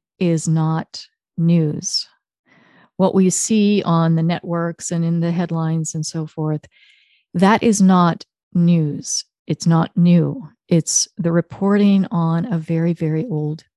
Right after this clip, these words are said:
story that is undergoing many variations. It's sort of like a, a piece of classical music, you know, variations on a theme. And there will be a theme, uh, that's stated in this piece of music.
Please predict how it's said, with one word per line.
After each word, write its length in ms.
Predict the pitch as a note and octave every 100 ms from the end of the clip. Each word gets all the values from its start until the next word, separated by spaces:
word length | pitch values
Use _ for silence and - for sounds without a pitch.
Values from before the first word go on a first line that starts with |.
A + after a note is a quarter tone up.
| _
story 640 | - - D3+ C#3+ C#3 F3+ _ _ _ - - - _
that 220 | F#3 F#3 -
is 300 | F#3+ F3 - -
undergoing 680 | G3 F#3+ F3 F3+ F#3 F3+
many 520 | F#3 G#3+ A3 G#3+ G#3 - _ -
variations. 1160 | - G3 D#3+ F3+ F#3+ F#3 E3+ F3 - D#3+ D#3 D#3+
It's 140 | E3
sort 160 | F#3+ F#3
of 100 | F3
like 280 | E3+ E3 F3
a, 380 | E3 E3 E3 - _ -
a 100 | E3+ _ _
piece 220 | - G3+ F#3
of 100 | -
classical 520 | F#3+ F3 - E3 E3
music, 540 | D#3 D#3+ D3+ D3 -
you 60 | D#3+
know, 120 | D#3
variations 760 | C#3+ D#3+ E3 D#3+ D#3+ - D#3 D#3
on 140 | D3
a 60 | D3+
theme. 480 | - D3+ D3 D3 - _ _ _ _ _ _ _ _ _ - - -
And 100 | F3+
there 100 | F#3
will 60 | F3+
be 180 | D#3+
a 60 | E3
theme, 840 | - - F#3+ F3+ E3 E3 E3+ G#3 G#3+ _ _ C4
uh, 340 | A3 D#3+ D#3+
that's 260 | E3 G#3 -
stated 640 | - - E3+ D#3+ E3 E3+ F#3+
in 260 | A#3 F3
this 180 | E3+ E3+
piece 260 | - E3+ E3
of 80 |
music. 440 | D#3+ E3 D#3+ E3